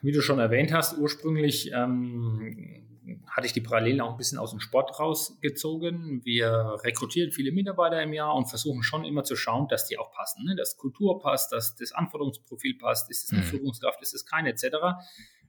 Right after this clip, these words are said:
Speaker 1: Es gibt heutzutage viele, äh, Personality Profilers, die sehr gut sind, die auf dem Ocean-Modell basieren. Wir haben damals mit unserer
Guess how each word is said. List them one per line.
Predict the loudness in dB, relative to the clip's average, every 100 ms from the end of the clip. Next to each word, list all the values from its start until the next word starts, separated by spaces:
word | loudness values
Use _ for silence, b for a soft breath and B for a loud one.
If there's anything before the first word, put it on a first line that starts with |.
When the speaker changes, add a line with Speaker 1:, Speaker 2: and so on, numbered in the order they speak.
| -2
Speaker 1:
Es | 0 0
gibt | 2
heutzutage | 4 4 4 2
viele, | 2 2 2 4
äh, | 0 -4 -6 -6 -6
Personality | -2 0 0 0 2 0 2
Profilers, | 2 2 2 2 2 2 0
die | 0 -2 -2
sehr | -4 -2 -2
gut | -2 0
sind, | 2 2
die | 2 2
auf | 2 0
dem | -4 2
Ocean-Modell | 2 2 -2 0 0 2
basieren. | 0 0 -2 -2
Wir | -2
haben | -2 0
damals | 0 0 0 -2 -6 B B B B B
mit | -2 -2
unserer | -2 -4 0 2